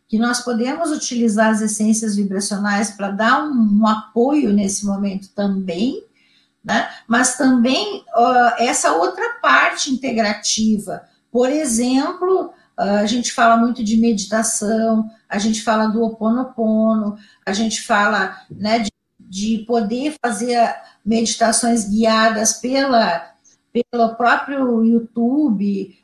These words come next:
ah, ou podcast. Então, essas coisas, elas,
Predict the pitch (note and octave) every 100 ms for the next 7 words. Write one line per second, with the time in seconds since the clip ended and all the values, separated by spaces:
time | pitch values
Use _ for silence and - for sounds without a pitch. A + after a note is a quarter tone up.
0 | _ F3+ G#3 G#3 G3+ B3+ C4 A#3 A3+ A3
1 | - A3+ A3 B3 C4 A#3+ - - A3 -
2 | _ A#3 A#3 C4 E4 G4+ A4+ - - C4
3 | C4+ F4+ C#4+ A#3+ A3 C4 C4+ - -